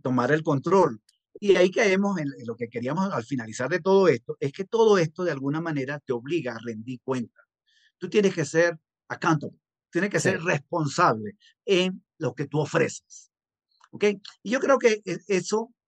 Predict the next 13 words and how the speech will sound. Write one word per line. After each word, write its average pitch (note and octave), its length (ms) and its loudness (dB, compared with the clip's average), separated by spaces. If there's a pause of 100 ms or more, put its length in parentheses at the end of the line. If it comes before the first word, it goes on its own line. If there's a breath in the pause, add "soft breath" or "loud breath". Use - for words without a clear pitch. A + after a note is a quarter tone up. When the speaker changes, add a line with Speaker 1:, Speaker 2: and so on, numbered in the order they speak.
(120)
Speaker 1:
el, C3 540 -6 (240)
el, C3+ 260 -8 (320)
hace, C#3 240 -12
hace G#3+ 220 -4
muy, G#3+ 200 -4
hace F#3 340 -4
muy F#3+ 140 -6
poquito, F3 360 -6
el, C3+ 160 -6
el, C#3 200 -16
el, A#2 500 -12
el A2+ 80 -18 (160)
jueves F3 500 -2